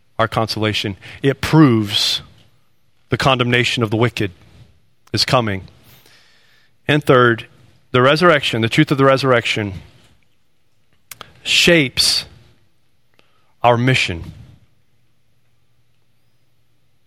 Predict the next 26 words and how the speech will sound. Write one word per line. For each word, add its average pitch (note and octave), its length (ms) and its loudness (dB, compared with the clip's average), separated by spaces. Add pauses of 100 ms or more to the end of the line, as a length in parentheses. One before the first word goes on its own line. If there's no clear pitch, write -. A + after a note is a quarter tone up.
(220)
The - 80 -6 (840)
truth F3 220 2
of E3+ 60 4
the E3 40 6
resurrection C#3 440 2
shapes - 720 -2 (800)
our B2+ 240 4
commission. C3 800 2 (1120)
Did E3 120 2
you C4+ 100 4
know B3+ 100 4
you've G#3 260 0
been F3 180 4
commissioned D#3+ 720 2
this D3 180 0
morning? D#3 280 4
If B2+ 140 -2
you E3+ 120 6
are C3+ 80 6
a A#2 60 2
follower C#3 340 4
of A#2+ 120 -4
Christ, C3+ 540 -2
you've C3+ 160 0
been C#3 140 2
commissioned. C#3+ 560 0